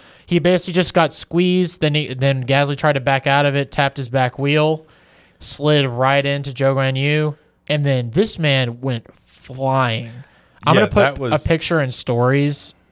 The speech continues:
Speaker 1: but like,
Speaker 2: Yeah.
Speaker 1: he was upside down immediately. I've never seen anything like that.
Speaker 2: Yeah, I, it wasn't even, like, a roll or anything. It was just, like, he was hit, and then he was upside down, and he was sliding the rest of the way.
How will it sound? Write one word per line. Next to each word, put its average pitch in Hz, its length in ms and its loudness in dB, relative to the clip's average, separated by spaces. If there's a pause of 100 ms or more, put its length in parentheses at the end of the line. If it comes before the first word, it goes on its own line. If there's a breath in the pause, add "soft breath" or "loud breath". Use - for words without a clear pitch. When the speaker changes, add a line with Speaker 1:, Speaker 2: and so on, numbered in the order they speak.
Speaker 1:
but 123 460 -2 (160)
like, 120 360 -4
Speaker 2:
Yeah. - 180 -20
Speaker 1:
he 190 220 -6
was 196 240 0 (100)
upside 143 640 -2
down 139 580 0
immediately. 135 640 -2
I've 147 180 -2
never 156 340 0
seen 147 300 -4
anything 135 400 -4
like 120 280 -6
that. 110 280 -14
Speaker 2:
Yeah, 113 260 0
I, 117 200 -4
it 143 120 0
wasn't 156 300 -2
even, 131 160 -4
like, 123 180 -4
a 120 80 0
roll 117 400 2
or 107 120 2
anything. 104 420 -4
It 98 80 -2
was 104 160 -2
just, 120 180 -6
like, 113 320 -2 (160)
he 123 120 -8
was 131 160 -4
hit, 147 340 -2
and 110 140 -6
then 113 100 -2
he 113 60 -2
was 104 120 -4
upside 110 300 -2
down, 110 200 -2
and 107 80 -6
he 117 60 -4
was 107 140 -8
sliding 101 440 -4
the 92 80 -6
rest 95 160 -4
of - 60 -20
the 92 60 -8
way. 92 260 -6